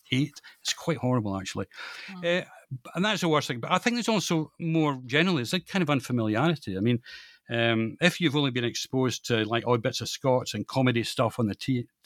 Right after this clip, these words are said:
Speaker 1: on the television, when people start talking about Scots in a kind of more seriously, serious way, people are just not familiar with it. They say, "What, what, what's this all about?" You know? And certainly seeing written Scots, um,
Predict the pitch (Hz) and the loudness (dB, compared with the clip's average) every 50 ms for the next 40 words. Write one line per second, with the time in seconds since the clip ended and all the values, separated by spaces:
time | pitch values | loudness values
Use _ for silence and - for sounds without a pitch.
0 | - 117 117 107 98 - - 117 110 113 156 180 160 175 160 - - - - - | -10 -8 -8 -8 -6 -6 -6 -6 -4 -2 -2 0 2 2 2 0 -2 -8 -20 -20
1 | - - - - - - - - - - 226 208 233 226 185 - 202 175 151 - | -20 -20 -20 -20 -20 -20 -20 -10 -4 -2 0 0 0 0 0 2 2 0 0 0
2 | 170 151 120 143 135 120 - - 151 147 - - 127 - 135 123 110 107 107 - | -2 -2 0 0 -2 -2 0 0 0 0 0 0 -2 0 2 2 2 2 0 -2
3 | - 196 233 247 247 202 - - 127 113 107 - - - 139 120 110 - 117 104 | -2 0 0 2 0 0 -2 -2 -4 -4 -4 -4 -2 0 2 2 2 2 0 -2
4 | 117 147 156 - - 247 - 226 165 120 - - - - - 120 143 202 247 247 | -2 -2 -4 -6 -8 -4 0 0 2 2 0 -2 -4 -2 -2 0 0 2 0 0
5 | 247 226 135 92 98 - 117 117 - 147 143 139 139 _ - 233 - _ _ - | 0 0 0 -2 -4 -6 -8 -4 -2 -2 -2 -2 -4 _ -12 -16 -16 _ _ -10
6 | 196 - _ _ _ _ - 180 - 190 165 170 147 120 101 110 110 107 101 131 | -10 -10 _ _ _ _ -2 -2 -2 0 0 2 2 2 2 2 0 0 0 0
7 | 165 165 - - - - - - - - - 180 - - 233 226 190 156 135 - | 0 0 -2 -6 -12 -12 -12 -12 -8 -6 -6 -4 -2 0 0 2 2 2 0 0
8 | - - 196 160 127 123 147 185 - - 220 185 - - - 123 95 82 - 110 | 0 0 0 2 2 4 2 2 2 2 0 0 0 0 0 0 0 0 -2 -4
9 | - - 131 117 113 110 110 104 | -4 -2 0 0 2 2 2 0